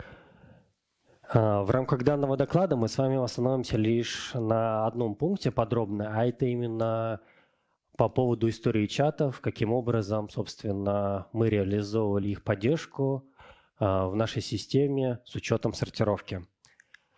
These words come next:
Итак, давайте начнем с первого пункта по поводу диалогов. И начнем мы со сторипоинтов, а именно, будем считать в качестве исходных данных, что у каждого юзера хранится N историй чатов.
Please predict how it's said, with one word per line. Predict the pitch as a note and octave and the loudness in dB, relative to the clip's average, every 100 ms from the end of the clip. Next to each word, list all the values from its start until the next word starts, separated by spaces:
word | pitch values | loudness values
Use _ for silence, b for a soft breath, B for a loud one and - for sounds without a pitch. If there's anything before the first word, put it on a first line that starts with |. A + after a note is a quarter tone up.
| b | b
Итак, | - D3 D#3+ | 4 4 4
давайте | C3+ C#3+ D3+ C3+ | 4 4 2 0
начнем | B2 - C3+ | 0 0 -2
с | B2 | -2
первого | - C3+ A#2+ A#2+ | 0 2 2 0
пункта | E3+ G3+ - A2+ G2 F2+ | 0 -2 -2 -2 -2 -4
по | - | -4
поводу | - C3 A#2+ A#2+ | 0 0 2 0
диалогов. | A2+ A#2 A#2+ D3 D3 G2+ - - b b | 0 0 2 0 0 -4 -6 -20 b b
И | A2 | 0
начнем | A2 - C3+ C#3+ | 0 0 0 0
мы | B2+ A#2 A#2 A2 | 0 0 0 -2
со | - A#2 | -6 -6
сторипоинтов, | - B2+ B2 A2+ C#3 D3+ C#3 A2 G2 - _ _ _ _ | -2 0 0 0 0 0 -2 -4 -6 -10 _ _ _ _
а | G#2+ | 2
именно, | A#2 G#2+ G#2 F#2+ F2+ E2 _ b b b b b | 2 2 0 -2 -4 -8 _ b b b b b
будем | - C3 C3+ | 2 2 2
считать | B2+ C#3 D3+ - | 0 2 0 0
в | |
качестве | - A#2+ - A#2+ | -2 -2 -2 -2
исходных | A2+ - A#2 A#2 G2+ | -2 0 0 0 2
данных, | B2 D3+ B2 | 2 2 -2
что | - A2+ | -2 -4
у | G#2 | 0
каждого | A#2+ A2+ G#2 G2+ | 0 0 0 0
юзера | G2+ C#3+ C3 G#2 | 2 2 0 -2
хранится | - G#2+ A2+ A2+ - | -2 -2 0 -2 -2
N | A#2+ G2+ G2 | 0 0 -4
историй | - A2+ G#2 G2 | -2 0 0 -2
чатов. | - G2 F2+ C#3+ - | -2 -2 0 -4 -4